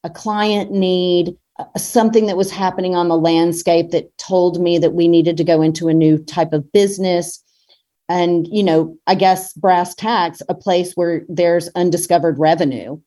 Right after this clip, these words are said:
And I always felt like that it had to be something that was creating value for the company. And usually it was, like, a frontier that needed to be defined. And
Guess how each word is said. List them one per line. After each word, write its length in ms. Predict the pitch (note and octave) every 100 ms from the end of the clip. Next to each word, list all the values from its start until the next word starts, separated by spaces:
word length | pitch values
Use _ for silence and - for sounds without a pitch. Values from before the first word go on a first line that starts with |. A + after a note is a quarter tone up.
| _ _ _ _ -
And 360 | F#3 F3 F3 E3
I 200 | F3 F3+
always 320 | F#3 F#3+ F#3+
felt 200 | F#3+ E3+
like 200 | F3 E3+ E3+
that 180 | E3+ D#3 E3
it 180 | F3+ -
had 380 | - F3+ F3
to 60 | F3+
be 180 | E3 F3
something 420 | E3+ F3 E3+ E3
that 120 | E3
was 140 | E3 D#3+
creating 600 | - F3+ E3 D#3+ E3 D#3
value 720 | D#3+ D#3 F3 F#3+ G3+ A3 F#3+ -
for 160 | F3
the 80 | E3
company. 800 | E3 E3+ D#3+ F3+ F#3 F#3 G3 - _ _ _ _
And 420 | F#3 E3+ E3+ E3+ -
usually 600 | F#3 G#3 G3 G#3 F#3+ F#3
it 100 | -
was, 200 | F3 E3+
like, 160 | F3 F3
a 120 | E3
frontier 640 | F3+ E3 D#3+ - D#3+ D3
that 160 | D3 D#3+
needed 300 | E3+ D3+ C#3+
to 60 |
be 160 | D3 D#3
defined. 600 | D3 D3 D#3+ D3+ D3 C#3+
And 300 | D#3+ D#3+ D3+